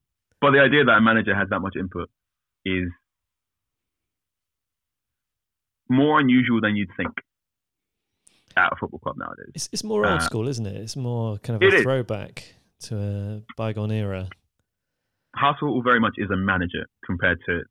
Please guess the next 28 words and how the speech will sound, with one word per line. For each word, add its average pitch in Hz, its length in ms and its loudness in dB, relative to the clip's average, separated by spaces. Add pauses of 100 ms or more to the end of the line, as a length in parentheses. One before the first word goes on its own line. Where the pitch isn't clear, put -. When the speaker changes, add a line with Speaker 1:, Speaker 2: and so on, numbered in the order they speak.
Speaker 1:
to, 87 80 0 (260)
compared 92 300 -2
to - 60 -4
the 85 80 0 (100)
first 90 220 0
team 90 180 0
coaches 82 260 -4
you 87 60 -2
get 87 180 0 (220)
at 90 160 2
Speaker 2:
Yeah. 92 240 -10
Speaker 1:
other 92 280 2
Premier 87 200 -2
League 87 120 -8
football 71 180 -8
clubs. - 280 -6
He 92 300 0 (1300)
cares 101 300 2
not 95 180 0
only 101 400 0
about 92 220 0
the 87 120 -6
first 95 260 0
team, 92 240 -4
but 87 120 -2
he 92 680 -2
has 90 240 0 (100)
helped 90 340 -2